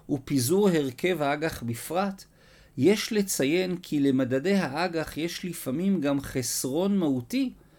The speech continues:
שראוי להכיר. הוא לא בהכרח מפוזר כמו שחושבים. פיזור סדרות,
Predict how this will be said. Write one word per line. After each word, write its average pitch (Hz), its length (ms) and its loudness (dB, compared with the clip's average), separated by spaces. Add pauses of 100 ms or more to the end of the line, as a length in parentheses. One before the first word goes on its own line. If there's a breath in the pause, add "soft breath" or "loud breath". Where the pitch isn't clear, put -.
(160 soft breath)
שראוי 127 480 0
להכיר. 120 580 -2 (540 soft breath)
הוא 113 120 2
לא 170 160 6
בהכרח 170 600 -2
מפוזר 151 840 -2
כמו 139 220 -2
שחושבים. 117 680 -8 (1200 soft breath)
פיזור 160 520 2
סדרות, 131 800 -2